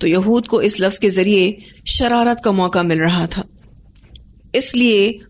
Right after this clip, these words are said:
मोमिनीन से कहा गया कि तुम इस लफ्ज को बदलकर दूसरा लफ्ज उन्जुरना इस्तेमाल किया करो और साथ ताकीद की गई, वस्माउ, गौर से सुनो, ताकि तुमको ये बात कहने की जरूरत ही पेश ना आए।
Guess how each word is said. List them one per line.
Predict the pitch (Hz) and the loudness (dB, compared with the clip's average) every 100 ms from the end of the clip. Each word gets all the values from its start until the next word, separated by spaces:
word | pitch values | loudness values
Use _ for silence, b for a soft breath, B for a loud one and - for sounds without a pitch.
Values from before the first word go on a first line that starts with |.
| - | -2
मोमिनीन | 196 202 208 226 | 2 4 4 2
से | 240 190 | 0 -2
कहा | 185 185 | 0 0
गया | 175 170 175 214 B B - | 0 0 0 -2 B B -8
कि | - | -6
तुम | 196 202 | -2 0
इस | 208 226 | 0 0
लफ्ज | 214 | -2
को | - | -2
बदलकर | 196 185 220 226 262 349 B B B | -2 0 -2 0 -2 -4 B B B
दूसरा | 185 247 - 302 | 0 2 2 0
लफ्ज | 262 277 - - 233 | 0 0 -2 -2 0
उन्जुरना | 247 220 262 277 | 2 2 2 2
इस्तेमाल | 269 269 233 226 | 0 0 0 0
किया | 220 214 208 | 0 0 0
करो | 220 247 | 0 2
और | 247 | 2
साथ | 247 - 214 | 2 0 -2
ताकीद | 214 190 196 233 220 | -2 -4 -2 -2 -2
की | 208 | -4
गई, | 180 185 185 214 B B - | 0 0 0 -4 B B -4
वस्माउ, | 170 196 - 185 170 180 190 196 B - - | -2 0 0 0 0 0 -2 -6 B -12 -2
गौर | 175 170 | 0 0
से | - | 0
सुनो, | 175 185 190 226 226 B B - | -2 0 2 2 0 B B -4
ताकि | 180 185 180 | -2 -2 -2
तुमको | 185 214 202 | 0 0 2
ये | 190 | 0
बात | 175 170 180 | 0 -2 0
कहने | 185 180 180 | 0 0 0
की | 170 190 220 B B - | 0 0 0 B B -6
जरूरत | 170 - 220 226 240 240 | -4 0 0 2 2 0
ही | |
पेश | 220 175 170 - | 0 0 0 -2
ना | 165 | -4
आए। | 156 170 - - | -6 -6 -6 -8